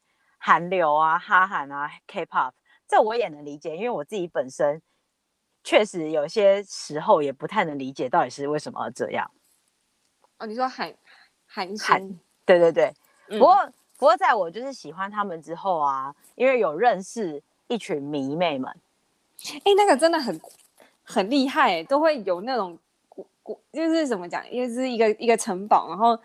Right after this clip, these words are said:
Speaker 2: 你们就会聚集在一起。
Speaker 1: 对，对，对，你可以这样说，
Speaker 2: 对。
Speaker 1: 对，对，对。
Speaker 2: 对，对，对。
Speaker 1: 对，我可以讲一下，就是我遇见他们之后，我遇见 Super Junior 之后，发生了很多非常，非常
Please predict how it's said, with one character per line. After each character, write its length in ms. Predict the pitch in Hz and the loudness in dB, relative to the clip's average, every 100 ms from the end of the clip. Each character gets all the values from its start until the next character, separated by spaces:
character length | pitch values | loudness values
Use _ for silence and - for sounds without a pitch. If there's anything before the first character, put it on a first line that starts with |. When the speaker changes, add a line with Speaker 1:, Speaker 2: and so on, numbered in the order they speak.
| _ _ _ | _ _ _
Speaker 2:
你 100 | 202 | -4
们 180 | 190 190 | -4 -2
就 80 | 220 | -2
会 100 | 233 | -2
聚 200 | - 285 | 0 0
集 140 | 190 | 2
在 160 | 196 202 | 4 4
一 80 | 202 | 2
起。 340 | - 180 - - | -2 -10 -6 4
Speaker 1:
对， 240 | 202 160 | 6 6
对， 240 | 202 170 | 6 4
对， 280 | 151 156 139 160 | 4 2 2 -2
你 100 | 170 | -2
可 200 | 180 220 | 4 6
以 60 | |
这 80 | 185 | 8
样 200 | 185 190 | 6 4
说， 300 | 208 170 143 | 2 2 0
Speaker 2:
对。 160 | 151 156 | 0 -2
Speaker 1:
对， 100 | 151 | -2
对， 80 | 147 | 4
对。 100 | 254 | 4
Speaker 2:
对， 160 | 240 | 4
对， 20 | |
对。 580 | 240 233 214 202 190 202 - _ _ _ | 2 -2 -4 -6 -8 -14 -20 _ _ _
Speaker 1:
对， 120 | 262 | 0
我 80 | 233 | 0
可 160 | 214 247 | 0 -4
以 80 | 240 | -2
讲 240 | 240 170 | -2 -4
一 60 | 160 | -4
下， 220 | 220 202 | -4 -4
就 80 | 254 | -4
是 120 | 285 | -4
我 200 | 208 147 | -2 -4
遇 220 | 302 254 | -8 -10
见 280 | 180 269 180 | -6 -4 -4
他 220 | 214 190 | 2 4
们 180 | 180 156 | 4 -4
之 180 | 160 175 | -8 -10
后， 140 | 180 160 | -6 -6
我 100 | 165 | -4
遇 160 | 277 | -6
见 240 | 190 247 190 | -2 -2 -2
Super 280 | 214 202 | -6 -2
Junior 380 | 190 185 180 151 | -2 -2 -8 -6
之 80 | 151 | 0
后， 140 | 170 | 2
发 180 | 202 175 | 4 2
生 140 | 185 170 | 2 -2
了 80 | |
很 140 | 170 131 | -4 -4
多 240 | 160 160 - _ _ | 0 0 -2 _ _
非 200 | 269 262 | 4 4
常， 240 | 240 160 | 2 0
非 200 | - 196 | 2 2
常 340 | 202 180 139 | 2 -4 -4